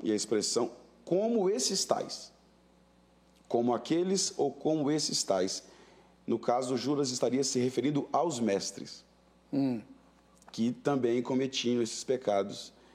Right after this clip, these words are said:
Speaker 1: e essas imoralidades sexuais. Como aqueles, também pode estar comparando o pecado de Sodoma e Gomorra e as cidades circunvi-, circunvizinhas,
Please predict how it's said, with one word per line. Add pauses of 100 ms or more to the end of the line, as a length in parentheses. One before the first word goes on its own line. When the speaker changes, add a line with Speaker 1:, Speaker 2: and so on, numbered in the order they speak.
(200)
Speaker 1:
e
essas
imoralidades
sexuais. (480)
Como
aqueles, (400)
também
pode
estar
comparando (800)
o
pecado (300)
de
Sodoma
e
Gomorra
e
as
cidades
circunvi-,
circunvizinhas,